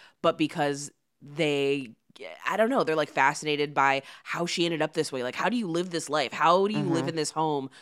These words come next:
Speaker 1: with your mother and your, you know, pervy stepdad? Like, how do you deal with all of this? And I, you know, to the Tarantino of it all, Amanda Plummer as her mother, oh my God, she is,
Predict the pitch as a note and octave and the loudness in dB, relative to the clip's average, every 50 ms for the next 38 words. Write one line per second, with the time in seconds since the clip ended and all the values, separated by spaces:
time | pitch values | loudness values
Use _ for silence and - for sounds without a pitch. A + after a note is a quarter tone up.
0 | - - _ D#3 D#3 C#3+ D#3+ D#3+ D#3 D3+ D#3 D#3+ D#3+ D#3 D#3+ D#3 D3+ D3 - D3+ | -20 -12 _ -6 -6 -4 -4 -4 -4 -2 2 2 2 4 4 2 2 2 2 0
1 | D3+ D3 D3 C#3+ C#3 C#3 C#3 A#2+ D3 D3+ C#3 C3+ C3 C3+ B2+ - _ - - - | 0 -2 -2 -2 -2 -2 -4 -4 -4 -4 -4 -2 -2 -4 -4 -8 _ -14 -8 -6
2 | D#3+ E3 D#3+ D3+ C#3+ - - D3+ D3+ - C#3+ C#3+ B2 A#2+ A#2+ C3+ C#3 D3+ C#3+ C#3 | -4 -4 -2 -4 -4 -2 0 0 0 0 -2 -2 -2 0 0 0 0 0 -2 -2
3 | B2+ - D3+ D#3+ D#3 D#3+ E3+ E3 D3+ D3+ D3+ D3+ - C#3+ C#3+ D3+ D#3+ C#3+ C#3 - | 0 0 2 2 2 2 0 -2 -4 -4 -6 -6 -6 -2 0 0 0 0 -2 -4
4 | - - D#3+ D#3+ E3+ F#3+ A#3 A#3 F3 D#3+ D#3 G#3 - - - - - - - - | -2 -2 -2 0 -2 -4 -8 -8 -8 -8 -8 -8 -10 -12 -16 -20 -20 -20 -20 -20
5 | - _ - G3+ F#3+ F3+ F3 E3+ F3 F3 - - C3 E3+ G3 G3 F#3 - - F#3+ | -12 _ 0 2 4 4 4 2 0 -4 -4 2 4 4 6 6 4 0 -2 -2
6 | F3+ F3 E3 E3 D#3+ - - - C3 C3+ - C#3 E3+ - - - A#3 A#3 G3+ G3+ | 0 0 0 0 -4 -8 -16 -18 -16 -16 -16 -16 -12 -8 -4 0 0 0 0 -2
7 | - - G#3 F3 E3 D#3 D#3 - A3 A#3 A#3+ G3 D#3+ D3+ C#3+ D3 C#3+ B2+ C3 A#2+ | -4 -2 -2 0 0 0 -2 -2 -4 -2 0 2 2 0 2 2 2 2 4 2
8 | - D#3+ E3+ F#3 A#3 C4+ B3+ - - - D#3 D#3 D#3+ C#3+ B2+ G#2+ D3+ - - - | 2 0 0 2 2 2 0 -2 -4 -2 -2 0 0 0 -2 -4 -4 -4 -4 -2
9 | D3 D3 - D3+ D3 D3 C#3 B2+ C#3+ A#2+ G#2 F2 F2 A#2 - - - _ _ _ | -4 -2 -4 -6 -6 -4 -4 -4 -4 -2 -4 -4 -4 -6 -8 -10 -16 _ _ _
10 | _ _ _ _ _ _ - A3 A3+ A#3 A3+ G#3+ F3+ D#3+ - D3+ B2+ A2+ - - | _ _ _ _ _ _ 6 8 8 8 8 6 4 2 2 4 4 4 2 0
11 | - - - A#3 A3+ A3+ A3+ A3 - - - - | -4 -8 -6 -4 -4 -2 -2 -2 -4 -6 -8 -10